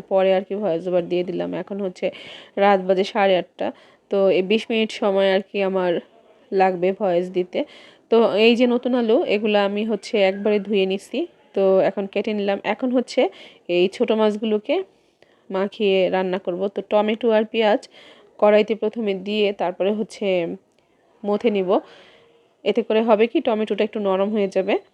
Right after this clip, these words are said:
তো তারপর হচ্ছে মাছ দিয়ে দেবো। যেহেতু ছোট মাছ, আহ, অত বেশি সময় নিয়ে রান্না করা যাবে না,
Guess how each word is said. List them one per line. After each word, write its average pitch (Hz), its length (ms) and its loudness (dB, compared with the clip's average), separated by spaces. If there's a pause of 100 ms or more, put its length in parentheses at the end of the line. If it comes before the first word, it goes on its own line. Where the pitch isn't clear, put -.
(640)
তো 214 120 0
তারপর 190 340 2
হচ্ছে 208 240 -6
মাছ 190 240 -2
দিয়ে 190 180 0
দেবো। 180 180 -4
যেহেতু 233 300 -2
ছোট 240 200 -4
মাছ, 226 280 0
আহ, - 680 -4 (120)
অত 208 120 0
বেশি 220 280 2
সময় 214 360 0
নিয়ে 214 200 0
রান্না 196 260 0
করা 196 200 2
যাবে 190 280 0
না, 185 140 -4